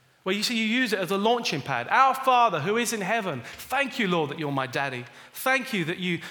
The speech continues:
you are holy God that is in heaven." You see that? And then the third way, which we're gonna look at this morning, is that actually the Lord's Prayer provides a model for us, but also shows the heart of God in prayer.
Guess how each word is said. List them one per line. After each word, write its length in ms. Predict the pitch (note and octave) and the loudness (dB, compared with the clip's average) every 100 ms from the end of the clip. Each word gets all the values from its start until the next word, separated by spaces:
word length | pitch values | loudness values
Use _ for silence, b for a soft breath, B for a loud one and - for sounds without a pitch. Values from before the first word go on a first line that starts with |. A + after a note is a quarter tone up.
| B | B
you 160 | G3+ G3+ | 0 4
are 160 | E3+ D3 | 4 2
holy 420 | - A#3 A3 G#3 | 2 2 2 2
God 260 | E3 F3+ | 0 0
that 120 | E3+ E3 | 0 -2
is 100 | D#3 | -4
in 80 | |
heaven." 340 | C#3+ C#3 B2 B2 | -4 -6 -6 -8
You 80 | D#3 | -8
see 220 | - G#3 | -6 -2
that? 340 | A3 B3 E3+ - - _ _ _ _ _ _ _ _ _ _ _ b b b b b | -2 -2 -6 -16 -20 _ _ _ _ _ _ _ _ _ _ _ b b b b b
And 80 | G3 | -2
then 120 | A3+ | 0
the 60 | A#3+ | 0
third 340 | A#3 C#4+ D4 | 2 2 4
way, 300 | F#3+ C#3+ C#3+ F3 - - _ _ _ _ - | 2 0 -2 -6 -16 -20 _ _ _ _ -8
which 180 | D#3+ D#3+ | -4 0
we're 160 | A#3 C#4+ | 2 2
gonna 180 | G#3+ | 0
look 200 | D3+ C3 | 0 -2
at 100 | C#3+ | -4
this 160 | D3+ - | -6 -6
morning, 300 | D3+ C3+ C#3+ | -4 -4 -4
is 140 | F#3 F3 | -6 -4
that 120 | G#3+ | -2
actually 320 | A#3 A#3+ - | -2 0 -2
the 100 | F#3+ | 0
Lord's 320 | G3+ B3+ A#3+ | 2 2 2
Prayer 680 | - - B3 A#3+ C3 D#3 G3+ - B B - | -2 -2 0 2 2 0 -2 -8 B B -8
provides 540 | - G3 G#3+ G#3 F3 - B - | -2 2 4 4 0 -8 B 0
a 120 | G3 | 2
model 360 | G3 B3 C4+ A3+ | 4 4 4 0
for 340 | - D3 B2+ | 0 0 0
us, 180 | C3+ - | -2 -4
but 180 | - - | -6 -2
also 420 | D4 D4+ - G#3 | 0 2 2 2
shows 440 | F#3 - A#3 A#3 | 2 2 2 2
the 80 | G#3+ | 0
heart 380 | F#3 - B3 - | 0 4 4 2
of 180 | A#3+ A#3+ | -2 0
God 220 | G3+ F3+ | 0 2
in 100 | F3 | 0
prayer. 400 | - G3 C#3 A2+ | -2 -2 -2 -4